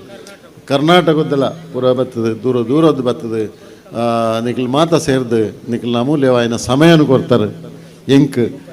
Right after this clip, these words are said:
ಕೇಂದ್ರ ಬಿಂದು ಆದ್ ಯಾನ್ ಇತ್ತನ್ಲ ಎಂಕ್ ನಿಖಿಲ್ ಮಾತೆಲ್ಲ ಬತ್ತದು, ದೂರ ದೂರದ್ದು ಬತ್ತದು.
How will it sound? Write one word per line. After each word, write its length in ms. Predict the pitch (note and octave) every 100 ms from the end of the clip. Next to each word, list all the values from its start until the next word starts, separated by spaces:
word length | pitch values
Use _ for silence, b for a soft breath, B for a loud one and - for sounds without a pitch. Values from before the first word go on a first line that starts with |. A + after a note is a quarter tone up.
| -
ಕೇಂದ್ರ 300 | D3+ D3+ D3+
ಬಿಂದು 340 | C#3 C3+ C#3
ಆದ್ 440 | C3+ C3+ C3+ C3 B2+
ಯಾನ್ 200 | B2+ B2+
ಇತ್ತನ್ಲ 380 | B2 C#3+ C#3+
ಎಂಕ್ 600 | C#3 - A#2+ A#2 A#2+ A#2+ -
ನಿಖಿಲ್ 200 | A#2 A#2
ಮಾತೆಲ್ಲ 420 | C3 C3 B2 B2
ಬತ್ತದು, 520 | A#2 A#2 A#2 A2+ G#2+ B B B -
ದೂರ 160 | A#2+
ದೂರದ್ದು 400 | A#2+ C#3 F3 C3
ಬತ್ತದು. 720 | B2 B2 A#2+ A2 A2 - -